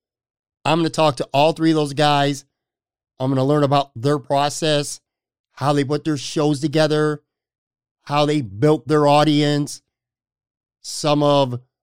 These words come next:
the biggest challenges that they have in putting together these great shows, which are great. I think it's something that podcasters are really gonna like. And let's <laughs> face it, pretty much everyone has a podcast nowadays. Or if they don't,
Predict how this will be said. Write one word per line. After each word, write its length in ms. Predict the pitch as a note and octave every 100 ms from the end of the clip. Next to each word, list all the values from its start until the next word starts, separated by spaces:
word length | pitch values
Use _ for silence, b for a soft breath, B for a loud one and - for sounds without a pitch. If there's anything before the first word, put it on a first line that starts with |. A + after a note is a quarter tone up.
| _
the 120 | A2+ A2+
biggest 360 | D3+ D3 C3+
challenges 540 | - D3 D3+ D3+ D3 C#3+
that 140 | C3+
they 120 | C#3
have 300 | C3+ C#3+ D3+
in 80 | B2+
putting 300 | B2+ D3+ C#3+
together 500 | C#3 C#3+ C#3+ D3 C#3+ _ _ _ -
these 180 | C#3+ -
great 300 | C#3 D3 -
shows, 480 | D3 C#3 C#3 C3+ - -
which 120 | E3+
are 120 | E3+
great. 420 | A2+ C#3+ C#3 D#3 - _ _ _ _ _ _ _ _ _ -
I 80 | C3+
think 180 | D#3+ D3
it's 100 | -
something 360 | D#3 - D#3
that 300 | D3+ D3 - _ _ _ -
podcasters 640 | C3+ D3 C3+ D3 C#3+ D#3 C#3+
are 100 | B2+
really 200 | C3+ C#3
gonna 160 | D3
like. 320 | C3 C#3 F#3 _ _ _ _ _ _ _ _
And 200 | C#3 C3
let's 180 | C#3 C3
<laughs> 0 |
face 420 | - D3+ F#3+ F#3+
it, 160 | B2+ - _ _
pretty 160 | G#3+ A3+
much 140 | G3+
everyone 320 | G3 G3+ F3
has 120 | E3
a 60 | C#3
podcast 500 | A#2+ D#3 C3+ B2+ G#2+
nowadays. 600 | B2 A2 A2 A2+ A2+ G#2+ _ _
Or 120 | E3+
if 80 | E3+
they 120 | F3
don't, 380 | C3 D#3 F3+ F#3